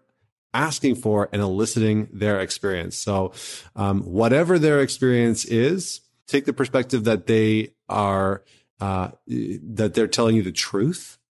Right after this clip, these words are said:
about their experience, and then validate their experience. And this is, can be one of the most connective pieces, regardless of what they're asking for, regardless of what they're saying in, in your, you know, about your sex life together. Just validate that experience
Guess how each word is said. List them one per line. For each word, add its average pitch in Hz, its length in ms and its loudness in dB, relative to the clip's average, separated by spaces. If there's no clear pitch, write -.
about 110 300 2
their 117 120 4
experience, 120 640 -2
and 113 160 4
then 113 160 4
validate 95 540 0
their 98 120 -2
experience. 92 520 -6
And 101 100 -4
this 101 140 -4
is, 107 80 -4
can 113 180 0
be 104 260 2
one 127 280 4
of 131 140 2
the 117 80 2
most 113 300 2
connective 117 680 0
pieces, 101 520 -4
regardless 135 560 2
of 131 100 0
what 120 140 2
they're 113 100 2
asking 113 380 0
for, 104 320 -2
regardless 120 520 0
of 117 100 2
what 117 160 2
they're 110 100 2
saying 104 400 0
in, 110 140 2
in 107 140 2
your, 104 100 2
you 101 240 -2
know, 98 340 0
about 104 340 0
your 117 140 2
sex - 320 -2
life 104 380 -2
together. 101 500 -2
Just 156 280 -2
validate 143 420 2
that 127 100 4
experience 120 720 -2